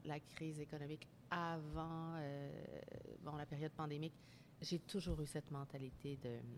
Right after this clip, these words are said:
anti-gaspillage et, et de respect de ce que nous donne la nature et de respect de ce que on offre à notre corps. Donc,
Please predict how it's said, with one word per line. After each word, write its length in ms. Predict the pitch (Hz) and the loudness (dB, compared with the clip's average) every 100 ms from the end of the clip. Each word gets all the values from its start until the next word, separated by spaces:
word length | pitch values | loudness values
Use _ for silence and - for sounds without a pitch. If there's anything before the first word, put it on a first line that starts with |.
| - - | -4 -2
anti-gaspillage 880 | 143 160 151 139 - 147 151 143 | 0 2 2 2 0 2 2 0
et, 380 | 139 131 127 123 - - - - - - | 0 0 0 -4 -10 -16 -16 -16 -6 2
et 80 | |
de 80 | 147 | 4
respect 500 | 143 160 - - 160 | 6 6 4 2 2
de 140 | 147 139 | 2 -2
ce 140 | - - - | -4 -10 -6
que 100 | - | 0
nous 120 | 151 143 | 2 4
donne 160 | 143 | 2
la 80 | 143 | 2
nature 280 | 139 - 175 | 0 2 6
et 80 | 165 | 6
de 120 | 147 | 6
respect 520 | 139 147 143 - 147 | 4 4 2 -2 -4
de 100 | 139 | -4
ce 120 | - | -6
que 280 | - 139 123 - - - - - | -4 0 0 0 -10 -14 -12 0
on 80 | 139 | 0
offre 200 | 131 139 | 2 0
à 20 | |
notre 260 | 127 - 135 | -2 -2 -4
corps. 240 | - 139 139 | -2 -2 0
Donc, 160 | 131 | -2